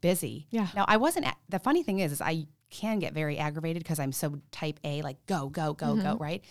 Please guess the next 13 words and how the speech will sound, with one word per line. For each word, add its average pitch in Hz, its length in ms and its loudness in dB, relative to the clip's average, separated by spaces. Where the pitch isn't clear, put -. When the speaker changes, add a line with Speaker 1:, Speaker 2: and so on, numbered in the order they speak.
Speaker 1:
But 202 100 -6
I 208 80 -2
just 240 140 -8
had 226 100 -8
a - 60 -12
peace, - 480 -6
like, 156 160 -6
this 175 200 -8
woman 180 220 0
needs 170 240 0
to 165 180 -2
be 185 100 -2
heard. 196 320 -2